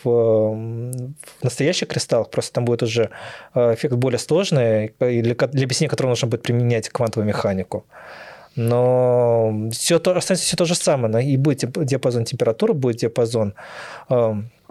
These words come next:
м, ну, будет диапазон, э, п-, п-, п-, определенные диапазоны, эм, э, размеров, где и температуры, энергии, при которых мы сможем наблюдать вот это явление. Так что это важно очень.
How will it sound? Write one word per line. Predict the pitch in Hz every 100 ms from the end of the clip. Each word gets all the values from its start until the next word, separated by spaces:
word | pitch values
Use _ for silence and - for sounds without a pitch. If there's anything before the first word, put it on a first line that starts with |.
| - _ _ _ _ - -
м, | 120 113 110 -
ну, | 135 131
будет | 127 120
диапазон, | - 123 117
э, | 120
п-, | 113 139 131
п-, | 135
п-, | 135 139 127
определенные | 127 147 127 120
диапазоны, | 123 131 123 123 117
эм, | 107 107 104 107 107 110 117 117 117 113 123 127
э, |
размеров, | 123 117 139 208 214 123
где | 127
и | 123
температуры, | - 123 117 - 208 139
энергии, | 135 214 151 113
при | -
которых | - - 165 208 - - - 131
мы |
сможем | 117 123 160 165
наблюдать | 113 101 107 143
вот | 120
это | 110 -
явление. | 110 98 92 104 _ _ - - -
Так | - 117
что | -
это | 127
важно | 120 107 - 107
очень. | -